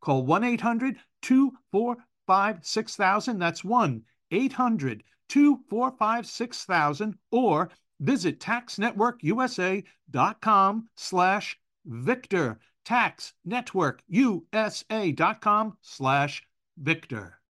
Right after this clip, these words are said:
Have you heard of cancer-fighting foods? The American Cancer Society discovered diets rich in fruits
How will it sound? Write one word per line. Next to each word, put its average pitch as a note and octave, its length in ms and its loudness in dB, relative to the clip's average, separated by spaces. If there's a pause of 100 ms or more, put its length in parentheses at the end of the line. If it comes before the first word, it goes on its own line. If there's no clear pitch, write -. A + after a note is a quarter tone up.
(100)
Have C#3 160 0
you A#3 200 4
heard G3+ 280 -2
of B2+ 260 -4
cancer-fighting F3 880 -4
foods? F3+ 500 2 (400)
The G#2+ 60 -8
American C#3+ 420 0
Cancer E3+ 380 -2
Society B2+ 800 0
discovered E3+ 580 -2
diets E3+ 460 -4
rich G3+ 360 -2
in A#2 180 -8
fruits A3 440 0